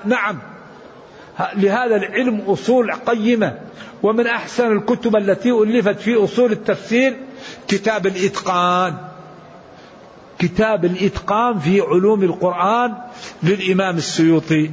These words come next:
غفر الله لنا وله، فهو فعلًا إتقان، هذا كتاب قيم. يقول هو يريد أن يتعلم هذا العلم، ولكن ما الطريق؟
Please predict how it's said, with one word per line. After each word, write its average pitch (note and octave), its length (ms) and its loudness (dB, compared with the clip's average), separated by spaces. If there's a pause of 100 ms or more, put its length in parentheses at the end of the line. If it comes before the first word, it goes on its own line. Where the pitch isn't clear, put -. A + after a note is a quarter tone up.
غفر E3 320 0
الله D#3+ 320 0
لنا D3+ 240 0
وله، C3 300 0 (760)
فهو G#3 320 2
فعلًا G#3 360 0 (100)
إتقان، F3+ 380 -2 (1600)
هذا F3 220 0
كتاب E3+ 460 -4
قيم. E3 280 -2 (3000)
يقول G#3 420 0 (500)
هو F#3 260 4
يريد F3 440 2 (800)
أن D#3 160 -2
يتعلم F3 800 0 (280)
هذا F3 320 0
العلم، E3+ 380 0
ولكن F3 340 -2 (160)
ما F3+ 100 0
الطريق؟ F3 440 -2